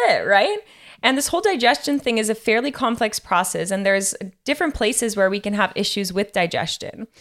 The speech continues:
So we've gone through the process of food coming into your mouth. So again, we have,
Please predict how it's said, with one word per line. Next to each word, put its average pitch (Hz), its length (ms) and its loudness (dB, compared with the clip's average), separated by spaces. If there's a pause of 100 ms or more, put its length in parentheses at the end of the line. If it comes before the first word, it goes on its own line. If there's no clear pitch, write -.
(280)
So 254 160 -4
we've 247 140 -4
gone 247 200 4
through 320 120 -4
the 311 80 -4
process 220 500 0
of 202 120 -2
food 208 300 -6
coming 240 300 -2
into 254 240 -4
your 254 120 0
mouth. 190 380 0
So 202 220 -2
again, 202 320 2
we 208 80 -2
have, 190 400 0